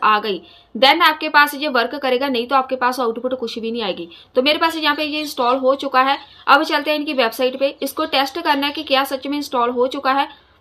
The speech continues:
तो यहाँ पे dependencies बोला है, आप इस video को जब मर्जी देखें, एक साल, दो साल बाद। तो जहाँ पर आपने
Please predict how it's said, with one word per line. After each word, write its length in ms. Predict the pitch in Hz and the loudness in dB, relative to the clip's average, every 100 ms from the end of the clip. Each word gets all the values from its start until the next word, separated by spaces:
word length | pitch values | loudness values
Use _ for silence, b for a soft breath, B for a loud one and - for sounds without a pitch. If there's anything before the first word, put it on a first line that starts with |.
| - | -6
तो 60 | |
यहाँ 180 | 294 311 | 2 4
पे 80 | 349 | 4
dependencies 640 | 359 294 269 269 311 330 320 | 0 0 0 0 -4 -6 -4
बोला 240 | 277 277 | -2 0
है, 120 | 320 | 2
आप 240 | - 262 269 | 4 4 4
इस 140 | 302 302 | 0 -8
video 320 | 254 247 277 | -8 -6 -6
को 100 | 285 | -4
जब 240 | 254 254 | 0 0
मर्जी 380 | 269 240 208 269 | 0 -4 -6 -2
देखें, 240 | 247 247 | 0 0
एक 160 | 269 240 | 0 0
साल, 220 | - 254 | 2 2
दो 180 | 226 226 | 2 -2
साल 200 | 226 247 | -2 -2
बाद। 380 | 247 208 247 277 b b b - | 2 4 2 -2 b b b -4
तो 60 | |
जहाँ 280 | 302 294 339 | 4 4 4
पर 140 | 349 | 4
आपने 560 | 349 294 294 285 311 339 | 6 6 4 -2 -2 -4